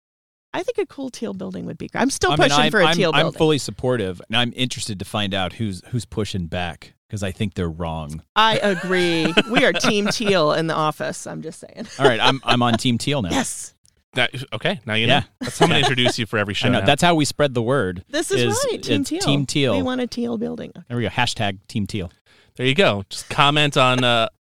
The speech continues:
Speaker 3: a From One Dad to Another post, hashtag Team Teal.
Speaker 2: Sweet.
Speaker 1: Yes.
Speaker 3: And,
Speaker 2: It's
Speaker 3: uh,
Speaker 2: T E A L, in case <laughs> listeners don't know how to spell teal.
Speaker 3: I'll tell
Speaker 2: 'Cause
Speaker 3: you
Speaker 2: it's
Speaker 3: what.
Speaker 2: a weird word.
Speaker 3: Go-
Speaker 2: Like, it sounds like it could be double E. It's not.
Speaker 3: Well, uh,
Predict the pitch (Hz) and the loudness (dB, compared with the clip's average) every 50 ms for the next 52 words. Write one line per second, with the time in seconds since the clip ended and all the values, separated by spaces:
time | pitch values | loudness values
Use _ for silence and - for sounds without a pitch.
0 | _ - 117 - - - 127 117 117 117 117 117 120 117 113 - 131 123 120 117 | _ -4 -4 -2 0 2 2 2 4 2 2 4 2 2 2 2 0 0 2 2
1 | 120 113 - 160 165 147 127 - - - - 120 139 - - 135 120 117 117 - | 0 0 0 2 2 2 0 -2 -4 -2 0 0 0 0 0 0 0 0 -2 -4
2 | - 131 127 120 113 - - 175 151 - 110 117 - - 104 87 82 - - - | -2 -2 0 0 -2 -2 -4 -4 -4 -4 -6 -6 -8 -8 -8 -10 -10 -10 -12 -12
3 | - - - - - - - - - 113 107 104 104 101 110 104 104 104 104 - | -14 -12 -14 -16 -18 -18 -14 -6 -2 -2 0 0 2 2 2 2 4 4 2 2
4 | 143 147 135 131 123 135 123 120 117 110 104 95 87 87 98 107 - - 123 107 | 2 2 0 2 2 2 2 2 2 0 -2 -2 -2 -2 -4 -4 -4 -2 -2 -2
5 | - - - - 131 - _ - 117 127 127 - - 135 117 117 117 - 113 110 | -2 -2 -4 -6 -8 -12 _ -4 -2 0 0 0 0 0 0 0 -2 -2 -4 -4
6 | 110 104 98 107 95 92 - - 87 87 87 - - 92 80 85 - _ _ _ | -2 -4 -4 -4 -4 -6 -6 -8 -8 -8 -8 -6 -6 -6 -6 -8 -10 _ _ _
7 | _ _ _ - 180 214 - 247 185 170 185 202 156 185 170 139 131 127 123 120 | _ _ _ 0 0 2 4 4 4 4 4 4 4 4 4 4 2 2 2 2
8 | 101 98 98 98 95 85 85 82 85 - _ _ _ _ _ - 165 156 135 120 | 0 -2 -4 -4 -4 -6 -6 -8 -12 -14 _ _ _ _ _ 2 2 4 4 2
9 | 107 101 - 117 113 - 139 131 123 120 117 110 113 101 - 123 110 120 117 113 | 0 0 0 -4 -2 0 0 0 2 0 0 -2 -2 -4 -4 -4 -2 -2 -2 -4
10 | 104 107 120 117 113 117 120 110 120 117 120 117 113 - _ _ _ 117 104 - | -2 -2 -2 0 0 0 0 -2 -2 -2 -2 -2 -4 -8 _ _ _ -18 -16 -14
11 | - 78 71 71 73 71 - _ _ _ - 147 151 156 165 180 196 196 175 165 | -12 -12 -10 -10 -10 -12 -14 _ _ _ -4 -2 0 2 4 4 4 4 4 4
12 | 143 127 | 4 2